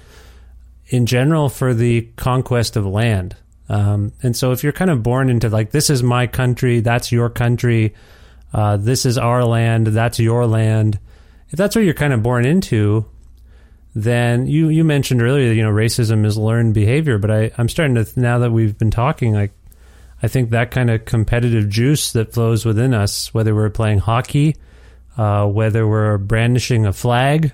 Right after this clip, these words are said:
for our country, uh, or a uniform of some kind,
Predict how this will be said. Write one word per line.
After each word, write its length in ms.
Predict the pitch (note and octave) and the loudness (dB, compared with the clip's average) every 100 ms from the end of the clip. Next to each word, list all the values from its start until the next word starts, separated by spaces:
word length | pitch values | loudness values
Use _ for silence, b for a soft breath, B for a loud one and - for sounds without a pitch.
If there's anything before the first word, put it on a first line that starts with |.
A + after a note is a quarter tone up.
| - - | -6 -12
for 180 | - G#2+ | -4 0
our 200 | G2+ G2+ | 0 -2
country, 580 | - C3+ C#3 D#3 D#3+ E3 - b b b b b - | -2 -2 2 2 2 -2 -10 b b b b b -12
uh, 280 | G#2 G2+ G2+ | -2 -2 0
or 180 | A2+ G#2+ | 0 2
a 60 | G#2 | 2
uniform 720 | A#2+ C#3 - C#3+ D3+ E3+ D#3+ | 2 0 0 0 2 0 -2
of 120 | A#2 | -6
some 220 | - C#3 C#3+ | -2 0 0
kind, 460 | C#3 C#3 E3 D#3 | 0 2 2 0